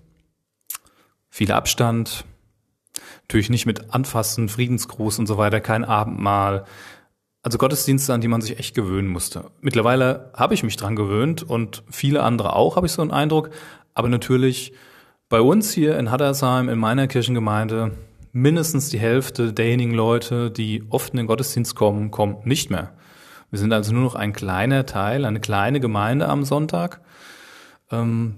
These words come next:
ja, und viele andere bleiben eben zu Hause, schauen im Fernsehen Gottesdienst, schalten bei unserer Telefonübertragung ein, feiern eben so mit oder verzichten einfach mal auf den Gottesdienst und leben so ihr Christsein, ist ja auch in aller Freiheit möglich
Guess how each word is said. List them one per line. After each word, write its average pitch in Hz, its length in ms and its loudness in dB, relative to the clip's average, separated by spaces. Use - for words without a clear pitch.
ja, 104 160 4
und 87 200 -2
viele 117 280 -2
andere 117 260 2
bleiben 107 340 2
eben 110 160 -2
zu 107 140 -2
Hause, 147 320 2
schauen 127 340 2
im 120 120 0
Fernsehen 131 420 2
Gottesdienst, 113 720 -2
schalten 120 240 2
bei 113 80 2
unserer 107 320 0
Telefonübertragung 110 1040 0
ein, 104 320 0
feiern 117 340 2
eben 110 220 -2
so 117 220 4
mit 156 260 2
oder 117 140 -2
verzichten 147 380 0
einfach 107 220 0
mal 104 120 0
auf 101 160 -2
den 120 100 -4
Gottesdienst - 600 -4
und 120 140 -2
leben 120 280 4
so 120 160 2
ihr 101 140 -4
Christsein, 110 760 -4
ist - 160 -6
ja - 120 -4
auch 107 200 -2
in 127 80 0
aller 113 240 -2
Freiheit 101 560 -2
möglich 117 520 0